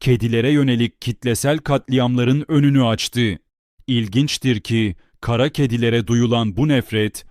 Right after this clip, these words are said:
Avrupa'da fare nüfusunun artmasına ve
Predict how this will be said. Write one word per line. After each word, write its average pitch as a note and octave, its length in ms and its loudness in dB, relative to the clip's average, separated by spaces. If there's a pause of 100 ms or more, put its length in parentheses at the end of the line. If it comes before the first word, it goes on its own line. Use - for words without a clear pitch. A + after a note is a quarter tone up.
(160)
Avrupa'da A2+ 680 0
fare A2+ 440 -2
nüfusunun A#2+ 640 0
artmasına A2+ 840 -2 (160)
ve A2+ 260 0